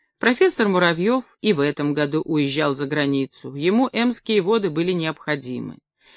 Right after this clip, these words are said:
Вначале предполагалось, что с ним, как всегда, поедут обе его дочери. Михаил Яковлевич готов был ехать и в Эмс,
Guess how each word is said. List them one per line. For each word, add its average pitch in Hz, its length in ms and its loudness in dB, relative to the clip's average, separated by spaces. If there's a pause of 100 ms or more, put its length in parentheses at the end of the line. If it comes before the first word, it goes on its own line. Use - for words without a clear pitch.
(140)
Вначале 269 480 4
предполагалось, 254 720 2
что - 220 -4
с - 160 -8
ним, 190 200 2
как 170 200 -2
всегда, 170 400 -2
поедут 170 560 0
обе 196 280 0
его 226 180 0
дочери. 143 600 -6 (460)
Михаил 311 400 6
Яковлевич 208 800 0
готов 190 480 0
был 170 160 0
ехать 156 500 -2
и 151 120 -2
в 131 80 -6
Эмс, 240 460 -2